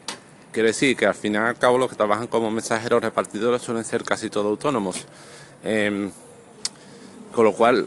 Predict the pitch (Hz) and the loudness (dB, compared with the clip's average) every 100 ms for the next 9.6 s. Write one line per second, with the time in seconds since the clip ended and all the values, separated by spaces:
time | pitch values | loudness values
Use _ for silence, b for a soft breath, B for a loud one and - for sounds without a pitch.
0 | - 120 113 120 107 107 117 - 127 127 | -2 -4 0 -2 0 0 0 0 0 0
1 | 120 120 120 - 131 143 139 107 117 110 | 2 2 0 2 0 2 0 -2 -2 -4
2 | - 113 - 117 123 117 104 104 101 101 | -2 -6 0 2 4 0 -4 -2 -2 -2
3 | 101 101 101 101 - 107 110 113 110 117 | 0 0 -2 -4 -4 -2 -2 0 2 4
4 | 110 B B B B B B B 117 113 | 4 B B B B B B B -6 -6
5 | - 113 113 - 104 101 92 - 98 107 | -4 -4 -4 -2 0 2 0 -4 -4 -2
6 | 107 104 107 B B B - 101 104 101 | 0 -2 -4 B B B -10 -2 -2 0
7 | 107 98 107 104 107 104 104 117 127 - | -2 -2 0 0 0 -2 -4 -4 -6 -4
8 | 139 170 B B B B B B - - | -2 -2 B B B B B B -20 -14
9 | - 120 113 113 107 110 | -6 -4 -2 -4 -4 -4